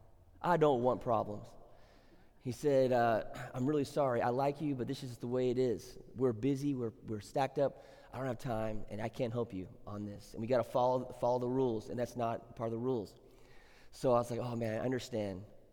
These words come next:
You can't help me. It's my problem. <laughs> I understand it's my problem."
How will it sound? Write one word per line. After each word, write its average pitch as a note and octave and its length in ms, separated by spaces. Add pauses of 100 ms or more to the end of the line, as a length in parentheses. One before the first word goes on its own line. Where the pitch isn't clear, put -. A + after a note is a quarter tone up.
(140)
You A#2+ 120
can't C#3+ 200
help B2 160
me. F#2+ 80
It's - 140
my A#2+ 160
problem. A2 420
<laughs> - 20
I C#3+ 120
understand E3 380
it's C#3 100
my C#3+ 160
problem." A#2 380